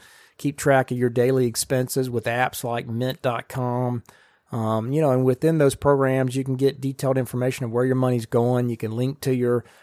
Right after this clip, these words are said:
credit cards and your bank account, and it'll automatically break those down into different,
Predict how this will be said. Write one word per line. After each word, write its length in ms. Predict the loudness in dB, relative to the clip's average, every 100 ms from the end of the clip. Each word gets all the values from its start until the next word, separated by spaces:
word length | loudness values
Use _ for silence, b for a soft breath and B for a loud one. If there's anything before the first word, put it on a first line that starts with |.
| b
credit 300 | 0 0 0
cards 540 | -2 2 4 6 4 0
and 100 | -6
your 80 | -2
bank 260 | 0 -2
account, 540 | -4 -6 -4 -4 -6 -8
and 140 | -4
it'll 180 | 0 2
automatically 480 | 2 0 -2 -4 -6
break 360 | -2 -4 -2
those 240 | -2 -4 -4
down 320 | -4 -2 -2
into 180 | -4 -6
different, 420 | -6 -4 -6